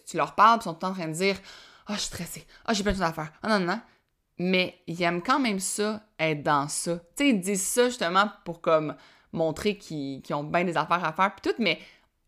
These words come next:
ils aiment être dans cette position-là quand même. Tu sais, c'est pas une position qui les rend, euh, c'est pas une corvée, là. C'est des beaux challenges, des beaux défis, du beau stress. Mais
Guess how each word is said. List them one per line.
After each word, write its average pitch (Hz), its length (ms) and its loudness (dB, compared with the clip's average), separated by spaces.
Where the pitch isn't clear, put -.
ils 175 180 -2
aiment 226 460 4
être 151 160 -4
dans 147 160 -2
cette 156 180 -8
position-là 156 640 -2
quand 196 240 4
même. 165 400 -4
Tu - 80 -20
sais, 208 100 -2
c'est 180 160 -4
pas 247 400 4
une 160 160 -6
position 170 480 -4
qui 220 120 -10
les 156 180 -4
rend, 180 320 -4
euh, 156 200 0
c'est 180 140 -8
pas 269 120 2
une 269 100 2
corvée, 196 400 2
là. 190 140 0
C'est - 120 -6
des 175 140 2
beaux 220 240 4
challenges, 196 480 2
des 165 140 -4
beaux 196 180 2
défis, 196 400 -4
du 165 100 -10
beau 180 240 -2
stress. 190 560 -6
Mais 170 300 -2